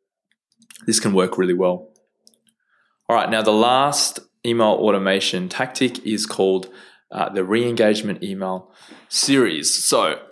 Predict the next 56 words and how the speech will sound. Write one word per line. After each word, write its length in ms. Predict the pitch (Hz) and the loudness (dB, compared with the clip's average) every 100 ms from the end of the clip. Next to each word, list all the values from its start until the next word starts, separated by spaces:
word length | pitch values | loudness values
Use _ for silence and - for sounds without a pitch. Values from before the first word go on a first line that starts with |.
| _ _ _ _ _ _ _ _ _ _ - _ - | _ _ _ _ _ _ _ _ _ _ -20 _ -12
let 140 | 139 | -10
me 100 | 113 | -6
explain 400 | 104 - 120 107 | -6 -4 -2 -2
this 180 | 98 - | -2 -4
one. 240 | 95 87 90 _ _ _ _ _ _ _ _ - | -2 -4 -6 _ _ _ _ _ _ _ _ -2
Uh, 160 | 113 - | -2 0
how 200 | 139 160 | 0 0
do 80 | 170 | 0
you 120 | 151 | 0
set 220 | - 127 | 0 0
up 180 | 113 - | 0 -2
a 60 | |
re-engagement 600 | 101 92 95 73 - - - | -8 -6 -6 -8 -10 -12 -12
email 180 | 76 | -12
series? 420 | - - 98 - - | -10 -10 -8 -10 -8
Okay, 160 | 110 110 | -6 -4
begin 320 | 117 123 135 | -4 -4 -2
with 100 | 120 | -2
a 60 | |
reminder. 580 | 120 117 123 135 165 185 - - _ _ _ - | -2 0 2 2 0 -4 -12 -20 _ _ _ -2
Oh, 140 | 117 | -2
sorry, 260 | - 120 98 - 123 | 0 0 -2 -10 -14
before 300 | 113 135 127 | 0 2 2
I 120 | 117 95 - | 0 -10 -10
talk 140 | 110 | -8
about 200 | 101 78 | -4 -2
that, 280 | 120 131 - - _ _ _ _ | 0 -2 -4 -20 _ _ _ _
what, 480 | 117 123 - - 123 | -2 -2 -4 -16 -4
what, 200 | 123 123 | -2 2
why 220 | 131 127 | 2 2
is 80 | 110 | -4
this 160 | 98 | -8
needed? 380 | 101 95 98 98 | -8 -10 -12 -8
Th-, 140 | 107 - | -8 -4
there 100 | 120 | 0
are 40 | |
a 40 | |
lot 140 | 123 135 | 2 2
of 80 | 131 | 0
people 400 | 123 - 117 - | -2 0 -2 -2
in 120 | 104 | -4
your 120 | 156 | -6
subscriber 440 | - 151 123 117 | -6 -2 0 2
list 300 | 104 104 98 | 0 -4 -4
that 160 | - - | -4 -2
haven't 240 | 113 107 | -2 -4
bought 240 | 98 101 101 | 0 0 0
for 120 | - | -4
a 60 | 92 | -2
long 220 | 110 117 | -2 -2
time 420 | 117 117 113 107 | 0 2 2 0
or 80 | - | -4
haven't 180 | 107 101 | -4 -4
engaged 380 | 98 95 98 98 | -6 -2 -2 -4
with 180 | 92 107 | -12 -6
you 500 | 110 113 113 107 | 0 0 0 -2